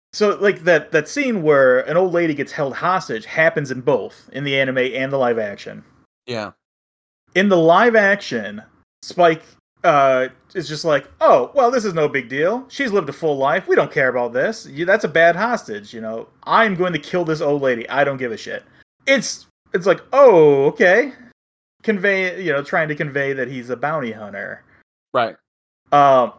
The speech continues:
Speaker 1: in the anime, like, when he, when the, the thug grabs the old lady, like, he is immediately serious and upset. Um,
Speaker 2: Yeah.
Speaker 1: and, but he says a very similar set of things. He doesn't s-, it, like, the live action,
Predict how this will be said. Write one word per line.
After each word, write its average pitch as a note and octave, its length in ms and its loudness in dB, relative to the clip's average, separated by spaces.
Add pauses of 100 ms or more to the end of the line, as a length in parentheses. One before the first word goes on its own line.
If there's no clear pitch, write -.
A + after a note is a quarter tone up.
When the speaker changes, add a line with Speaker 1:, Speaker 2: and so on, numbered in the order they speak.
(140)
Speaker 1:
in F3 140 -6
the D#3 160 -8
anime, D3+ 800 0 (260)
like, D#3 320 -2 (380)
when D#3+ 160 -4
he, G3+ 280 -2
when D3+ 280 -10
the, C#3+ 160 -10 (180)
the C#3+ 100 -2
thug G#3 400 0
grabs D3+ 800 0 (120)
the C#3+ 120 0
old D3 160 6
lady, B2+ 540 0
like, B2 160 -6
he E3+ 720 -6
is C3+ 180 -10
immediately C#3 560 -6
serious D#3+ 480 0
and C3 100 -4
upset. - 560 -10 (300)
Um, C#3 100 4
Speaker 2:
Yeah. A2+ 380 2 (720)
Speaker 1:
and, C#3+ 260 0 (200)
but F3 120 2
he D#3+ 160 -6
says F3 560 2
a D#3 80 -4
very D3 180 2
similar D3+ 640 -2
set C3 240 -2
of A#2 100 -4
things. A2 380 -8
He F#3+ 80 -4
doesn't G#3 200 -2
s-, - 260 -14
it, C#3+ 200 -10 (120)
like, C#3 260 0 (300)
the D#3 140 -4
live G3 240 2
action, D3+ 420 2